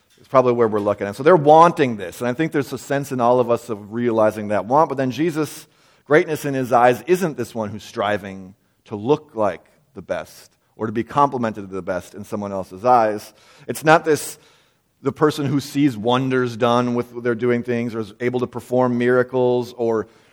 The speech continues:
is the best at fasting and prayer and all these religious rituals. Greatness is about humility and service, about not seeing yourself or trying to be seen as the best, and about this life of service.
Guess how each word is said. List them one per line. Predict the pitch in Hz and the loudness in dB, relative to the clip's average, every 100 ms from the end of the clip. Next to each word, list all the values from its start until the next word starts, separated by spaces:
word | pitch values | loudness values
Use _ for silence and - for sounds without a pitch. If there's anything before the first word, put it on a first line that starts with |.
| _ | _
is | 127 110 | -6 -4
the | |
best | 117 135 139 - | 2 6 6 4
at | 135 | -6
fasting | - 123 123 - 131 | 0 0 0 -2 -4
and | 117 | -4
prayer | 113 131 131 123 | -2 2 4 4
and | |
all | 117 123 123 | 4 4 4
these | 127 120 | 0 -6
religious | 110 120 123 113 117 - - - _ _ _ | -4 0 0 0 -6 -8 -20 -20 _ _ _
rituals. | 104 196 - 139 110 98 95 - - _ _ _ - | 0 0 0 -4 -4 -4 -6 -12 -20 _ _ _ 2
Greatness | 147 170 156 | 4 4 -2
is | 143 | -4
about | 135 123 113 | 0 0 0
humility | 123 113 120 120 117 113 107 113 | -4 -4 -2 -2 -4 -8 -10 -14
and | 104 | -20
service, | - 113 104 98 - - - _ | -12 -8 -8 -10 -16 -20 -20 _
about | 92 107 | -8 -6
not | 104 120 131 120 | -2 0 0 -4
seeing | - 107 101 | -10 -10 -10
yourself | 95 90 - 92 90 | -14 -16 -8 -8 -8
or | 90 | -12
trying | - 120 120 120 113 | -10 -2 0 0 -4
to | 101 | -8
be | 90 | -14
seen | 92 - 107 101 | -18 -14 -12 -12
as | 95 95 | -14 -16
the | 95 | -12
best, | 92 92 - | -6 -6 -6
and | 101 | -8
about | 98 110 | -2 -2
this | 110 104 - | -4 -12 -4
life | 107 104 - - _ _ _ _ _ _ _ _ _ _ | -2 -2 -4 -18 _ _ _ _ _ _ _ _ _ _
of | - 92 | -18 -18
service. | - 113 104 80 - - | -8 -6 -6 -8 -18 -20